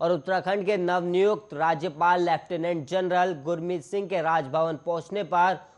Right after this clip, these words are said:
मुख्यमंत्री पुष्कर सिंह धामी ने उनसे मुलाकात कर उनका स्वागत किया था।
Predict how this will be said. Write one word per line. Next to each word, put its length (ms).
मुख्यमंत्री 760
पुष्कर 380
सिंह 240
धामी 320
ने 120
उनसे 260
मुलाकात 600
कर 180
उनका 300
स्वागत 460
किया 160
था। 180